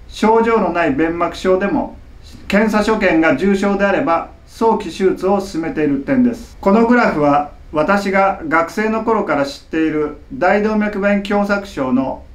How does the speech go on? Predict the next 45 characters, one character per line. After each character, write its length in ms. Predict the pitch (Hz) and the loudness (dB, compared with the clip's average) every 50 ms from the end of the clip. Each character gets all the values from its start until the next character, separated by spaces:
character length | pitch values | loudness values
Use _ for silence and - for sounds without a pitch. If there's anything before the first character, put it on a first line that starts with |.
| - | -20
自 220 | - - - - 165 | -20 -18 -14 -6 -2
然 280 | 190 220 220 208 190 | -2 0 0 0 -2
歴 240 | 170 147 - 143 127 | -2 -4 -4 0 0
の 320 | 131 147 147 151 147 - - | 0 2 0 -2 -4 -6 -4
有 280 | 156 156 190 208 220 220 | -2 0 2 2 2 2
名 180 | 220 220 214 | 0 -2 0
な 140 | 214 208 202 | 0 0 0
グ 80 | 190 208 | 0 0
ラ 140 | 202 - 131 | 0 -2 -2
フ 100 | - - | -4 -8
で 100 | 98 92 | -12 -12
す。 220 | - - - - - - - - - - - - - - - - - - - - - - - - - | -14 -18 -20 -20 -20 -20 -20 -20 -20 -20 -20 -20 -20 -20 -20 -20 -20 -20 -20 -20 -20 -20 -18 -4 0
大 260 | 160 190 208 214 208 | 2 2 4 4 4
動 140 | 226 226 226 | 4 4 2
脈 220 | 226 220 220 214 | 2 0 -2 -2
弁 200 | 208 214 214 208 202 | -2 -2 -2 -2 -2
狭 140 | 214 208 208 | -2 -2 0
窄 180 | 208 208 202 | 0 -2 -2
症 280 | 202 - - 131 123 123 | -4 -6 -4 -2 -2 0
は、 320 | 131 131 131 131 - - - - - - - - - - - - - - | 0 0 -2 -4 -6 -10 -18 -20 -20 -20 -20 -20 -20 -20 -20 -20 -6 -2
長 280 | 139 151 160 170 214 226 | 0 0 2 2 2 2
い 100 | 220 - | 0 -2
期 120 | - - | -4 -4
間、 300 | - 139 120 123 - - - - | -4 -4 -4 -4 -8 -14 -16 -6
無 140 | - 151 156 | -4 -2 0
症 260 | - 240 240 240 220 | 2 2 2 2 2
状 160 | 185 175 156 | 2 0 0
で 140 | 135 135 131 | 0 -2 -2
経 160 | - 156 147 | -2 -4 -4
過 120 | 135 151 147 | -2 -2 -4
し 120 | 147 139 | -2 -2
ま 100 | 139 139 | -2 -2
す 140 | 135 135 120 | -2 -4 -6
が、 280 | 123 127 - - - - - - - - - - - - - | -4 -4 -4 -4 -6 -12 -20 -20 -20 -20 -20 -20 -20 -14 -10
息 220 | 147 - 202 196 | -6 -4 -4 -2
切 100 | 190 196 | 0 0
れ 160 | 185 190 190 | 2 2 4
や 300 | 190 180 175 175 - - 147 | 4 4 2 0 -2 -6 -10
動 380 | 123 127 170 175 180 175 175 | -6 -2 0 0 0 0 -4
悸、 340 | 175 - 160 160 160 160 - | -4 -2 0 0 0 -2 -6
失 400 | - - - 160 156 - - 208 | -10 -6 -6 -6 -6 -6 -4 -2
神 100 | 208 208 | -2 0
な 140 | 208 208 202 | 0 0 0
ど 120 | 165 151 | 0 0
の 300 | 143 147 147 143 143 - | 0 0 0 -2 -2 -6